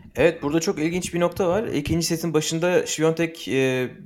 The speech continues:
tuvalet molası alıyor ve uzun bir süre ortadan kayboluyor. Öyle olunca, e, bu biraz Halep'e yaradı gibi, e, düşündük. Çünkü çat diye gelip servis kırdı.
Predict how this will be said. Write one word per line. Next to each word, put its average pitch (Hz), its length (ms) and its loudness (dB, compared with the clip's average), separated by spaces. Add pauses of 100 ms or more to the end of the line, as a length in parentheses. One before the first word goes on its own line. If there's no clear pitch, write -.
(140)
tuvalet 143 600 2
molası 139 680 0
alıyor 123 540 2
ve 170 400 2 (220)
uzun 165 420 -4
bir 185 40 -4
süre 175 480 -2 (180)
ortadan 160 520 0
kayboluyor. 160 560 2 (480)
Öyle 165 220 6
olunca, 208 640 2
e, 147 460 4 (320)
bu 165 260 -2
biraz 190 320 2
Halep'e 208 300 6
yaradı 156 280 8
gibi, 131 460 -2 (200)
e, 110 420 -2
düşündük. 120 640 -8 (440)
Çünkü 147 440 0
çat 165 280 2
diye 147 120 2
gelip 170 240 0
servis 165 320 6
kırdı. 135 400 -4